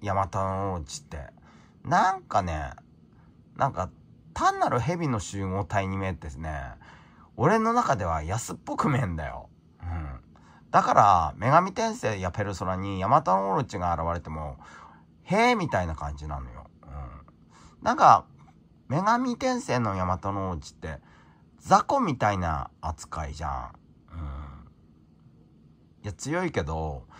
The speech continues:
俺の中ではドラクエのヤマタノオロチの方がさ、インパクトあるっていうかさ、こっちがボスとしてのね、重みがあるっていうかさ、いや、っていうのも俺、ドラクエスリーで、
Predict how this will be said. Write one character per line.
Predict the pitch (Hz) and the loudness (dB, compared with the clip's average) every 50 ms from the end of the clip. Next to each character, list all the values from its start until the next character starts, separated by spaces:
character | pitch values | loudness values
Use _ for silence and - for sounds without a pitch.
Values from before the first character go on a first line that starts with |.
| - - - - - - - - | -20 -20 -20 -20 -20 -16 -10 -6
俺 | 92 92 90 101 147 196 | -4 -2 2 2 2 2
の | 208 240 247 | 2 2 0
中 | 262 254 277 170 | 0 0 0 0
で | 147 | 2
は | 123 110 92 73 - | 2 2 0 -2 -6
ド | - 120 123 | -4 2 4
ラ | 175 202 196 | 4 4 4
ク | - 254 | 2 0
エ | 240 233 | 0 2
の | 247 254 | 2 2
ヤ | 247 254 | 2 2
マ | 254 254 254 | 2 2 0
タ | - 269 | 0 0
ノ | 269 277 269 277 277 | 0 2 2 2 0
オ | |
ロ | 262 208 131 | -2 -2 -4
チ | - - | -6 -4
の | 113 110 98 | -2 -2 0
方 | 98 98 95 | 0 0 0
が | 87 80 76 | 0 -2 -2
さ、 | - 82 82 82 80 76 69 - - - | 0 0 2 2 2 0 -2 -4 -8 -8
イ | 156 185 226 | -6 -4 -4
ン | 254 | -2
パ | - - - - | 0 0 0 0
ク | - - | -2 -4
ト | - 87 85 | -4 -2 -2
あ | 90 | -2
る | 85 | -4
っ | 76 | -6
て | - - - | -12 -14 -14
い | 69 | -14
う | 71 | -12
か | 73 71 - | -12 -14 -12
さ、 | - 73 67 65 62 55 50 - - - - - - - - - - _ _ - | -10 -8 -8 -8 -8 -10 -14 -16 -20 -20 -20 -20 -20 -20 -20 -20 -20 _ _ -10
こ | - 170 185 | -4 -4 -4
っ | 185 | -4
ち | - - - 359 | -6 -8 -4 0
が | 330 202 | 2 2
ボ | 147 101 113 156 165 | 2 2 -2 -4 -4
ス | - - | -4 -6
と | - - 98 | -6 -6 -6
し | - - | -6 -6
て | - 110 98 | -8 -6 -6
の | 90 90 85 | -4 -4 -4
ね、 | 78 80 82 80 76 73 69 65 - - - - _ - - _ _ - - | -6 -6 -6 -6 -6 -6 -8 -10 -14 -20 -20 -20 _ -20 -20 _ _ -6 -2
重 | 123 135 151 170 170 | 0 2 2 2 2
み | 165 170 175 | 2 0 2
が | 170 180 185 | 6 6 6
あ | 185 | 6
る | 143 101 | 4 0
っ | |
て | - - - 87 | -6 -10 -10 -10
い | 82 | -10
う | 78 | -8
か | - 71 | -10 -12
さ、 | - - 73 71 69 67 67 64 57 - - - - - - - - - - - - - - - - - - - _ - | -10 -8 -6 -4 -4 -4 -6 -6 -8 -12 -14 -18 -20 -20 -20 -20 -20 -20 -20 -20 -20 -20 -20 -20 -20 -20 -20 -20 _ -8
い | - | -8
や、 | 104 | -8
っ | 101 | -8
て | - - - 185 | -8 -6 -4 -4
い | 196 214 | -2 0
う | 226 240 | 0 0
の | 220 170 | 0 2
も | 135 120 107 | 2 2 2
俺、 | 101 98 98 98 92 87 - - 92 | 2 4 4 2 2 0 -2 -4 -6
ド | 87 - 147 | 0 4 6
ラ | 180 202 | 6 4
ク | 196 208 208 | 4 2 -2
エ | 214 190 | -2 -4
ス | - 220 | -6 -8
リ | 294 277 | -6 -4
ー | 208 151 | -4 0
で、 | 113 | 2